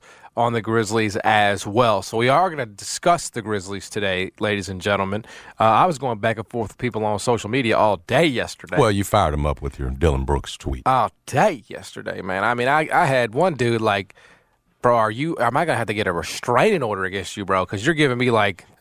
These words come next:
Speaker 1: like, stalker vibes. Like, I don't know what the hell is wrong with you." Uh, <laughs> so we'll, we'll get into all that today here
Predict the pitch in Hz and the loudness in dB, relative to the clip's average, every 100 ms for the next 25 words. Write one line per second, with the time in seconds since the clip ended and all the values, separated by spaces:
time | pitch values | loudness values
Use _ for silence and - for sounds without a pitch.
0 | - - 107 - 143 226 151 127 80 - | -10 -6 -2 2 4 2 0 -8 -8 -8
1 | - - - - 90 - 127 165 113 92 | -18 -14 -12 -10 -10 -2 2 2 0 -2
2 | 104 226 - 113 113 101 107 101 95 - | 0 0 0 -4 -4 -2 -2 -2 -4 -10
3 | 95 - - - - 117 113 - - - | -12 -14 -20 -20 -4 0 2 0 0 2
4 | 160 190 196 170 185 175 165 147 143 139 | 4 4 2 0 -2 0 2 2 2 0
5 | 131 131 127 127 120 | -4 -4 -4 -4 -8